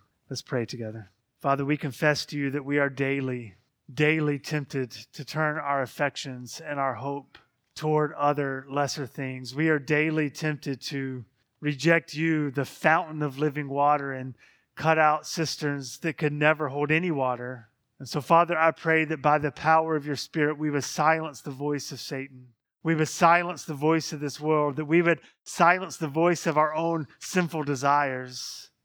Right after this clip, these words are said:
Father, I pray that we would pursue satisfaction in Christ alone, that you would guard us from a thousand sins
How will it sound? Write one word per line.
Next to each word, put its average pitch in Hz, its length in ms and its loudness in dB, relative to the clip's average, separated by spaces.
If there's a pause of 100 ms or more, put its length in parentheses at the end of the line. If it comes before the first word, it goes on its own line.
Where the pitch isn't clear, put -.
(200)
Father, 160 240 6
I 156 80 6
pray 170 200 2
that 170 120 0
we 165 160 4
would 160 160 0
pursue 170 320 -2
satisfaction 165 880 2
in 151 120 -2
Christ 165 680 2 (360)
alone, 147 680 0 (340)
that 165 160 0
you 196 140 4
would 196 180 4
guard 185 340 8
us 170 140 -4
from 170 180 -2
a 160 80 8
thousand 208 680 4
sins 165 840 0